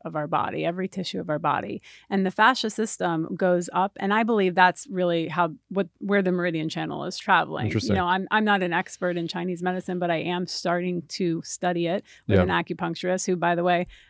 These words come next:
Speaker 1: we made a special custom blend of herbs for you. So I'll
Speaker 2: Oh,
Speaker 1: give you
Speaker 2: cool.
Speaker 1: after. Um, but yeah, she's amazing. And so she, we're, we're actually on a, on a mission to create a course to teach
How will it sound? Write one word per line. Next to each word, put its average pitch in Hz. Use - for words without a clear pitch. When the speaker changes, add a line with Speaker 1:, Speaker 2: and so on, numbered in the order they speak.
Speaker 1:
we 196
made 180
a 175
special 180
custom 175
blend 170
of 165
herbs 160
for 175
you. 170
So 180
I'll 147
Speaker 2:
Oh, -
Speaker 1:
give 175
you 180
Speaker 2:
cool. 110
Speaker 1:
after. 185
Um, 185
but 185
yeah, 180
she's 208
amazing. 208
And 175
so 185
she, 202
we're, 196
we're 214
actually 247
on 202
a, 196
on 190
a 180
mission 185
to -
create 190
a 170
course 165
to 202
teach -